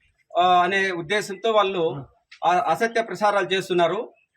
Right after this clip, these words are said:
మేమైతే వాలంటీర్లకు వ్యతిరేకం కాదు మా పార్టీ. మరియు ఇప్పుడు ఉండే పరిస్థితిలో ఎలక్షన్ కోడ్ ఉంది కాబట్టి, కొంతమంది వాలంటీర్లు పోయేసి డబ్బులు మేము ఇస్తున్నామనేసి వాళ్ళు ప్రచారం చేస్తున్నారనేసి మాకు ఇన్ఫర్మేషన్ వచ్చింది. కాబట్టి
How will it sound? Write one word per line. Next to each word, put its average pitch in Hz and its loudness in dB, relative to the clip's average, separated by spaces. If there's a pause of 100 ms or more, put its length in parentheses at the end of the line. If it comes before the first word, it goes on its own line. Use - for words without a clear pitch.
(200)
మేమైతే 214 2
వాలంటీర్లకు 220 2
వ్యతిరేకం 208 0
కాదు 202 -2
మా 190 -2
పార్టీ. 196 -2 (640)
మరియు 233 0 (100)
ఇప్పుడు 185 -4
ఉండే 233 2
పరిస్థితిలో 226 -2
ఎలక్షన్ 233 -2
కోడ్ 220 -4
ఉంది 208 -10
కాబట్టి, 208 2 (420)
కొంతమంది 240 0
వాలంటీర్లు 214 -2
పోయేసి 214 -2
డబ్బులు 180 -2
మేము 208 -4
ఇస్తున్నామనేసి 208 -2
వాళ్ళు 190 -2
ప్రచారం 214 0
చేస్తున్నారనేసి 196 -6 (340)
మాకు 190 0
ఇన్ఫర్మేషన్ 226 0
వచ్చింది. 208 -10
కాబట్టి 196 -2